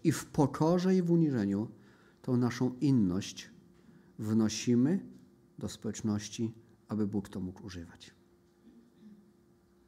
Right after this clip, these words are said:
Korygując siebie nawzajem, jeśli jest taka potrzeba.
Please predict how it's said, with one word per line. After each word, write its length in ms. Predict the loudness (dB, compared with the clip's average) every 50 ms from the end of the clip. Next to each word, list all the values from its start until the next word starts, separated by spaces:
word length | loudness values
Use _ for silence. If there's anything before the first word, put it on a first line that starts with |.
| _ _ _ _ _ _ _ _ _ _ _ _ _ _ _ _ _
Korygując 580 | -10 -8 -4 -4 -4 -4 -4 -4 -4 -4 -6 -6
siebie 260 | -8 -12 -12 -10 -8
nawzajem, 440 | -8 -8 -8 -10 -12 -14 -14 -16 -18 -20 _ _ _ _ _ -16
jeśli 280 | -16 -16 -16 -14 -16 -16
jest 120 | -16 -16
taka 160 | -18 -20 -20
potrzeba. 380 | -20 -20 -20 -20 -20 -20 -20 -20